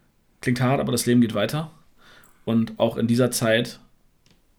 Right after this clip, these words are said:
sind's vielleicht auch nur die Kleinigkeiten, aber die passieren dir auch heute, ähm, gibt es trotzdem schöne Dinge, die dir widerfahren. Und die darf man auch genau so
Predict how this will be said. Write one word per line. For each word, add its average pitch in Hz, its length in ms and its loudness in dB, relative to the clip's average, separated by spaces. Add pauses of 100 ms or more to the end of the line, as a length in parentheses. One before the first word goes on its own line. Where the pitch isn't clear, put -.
sind's - 200 -6
vielleicht 147 300 6
auch 170 100 2
nur 180 100 2
die 143 80 2
Kleinigkeiten, 123 640 0
aber 113 160 0
die 110 80 -6
passieren 123 380 0
dir 120 140 2
auch 120 240 0
heute, 123 420 0 (880)
ähm, 117 320 -2
gibt 123 160 -2
es 123 80 -2
trotzdem 135 300 0
schöne 139 260 4
Dinge, 123 240 4
die 104 100 -2
dir 101 140 -2
widerfahren. 95 520 -6 (680)
Und 110 120 -4
die 110 40 -4
darf 113 200 0
man 110 180 0
auch 110 240 -6
genau 113 500 -4 (180)
so 113 560 -2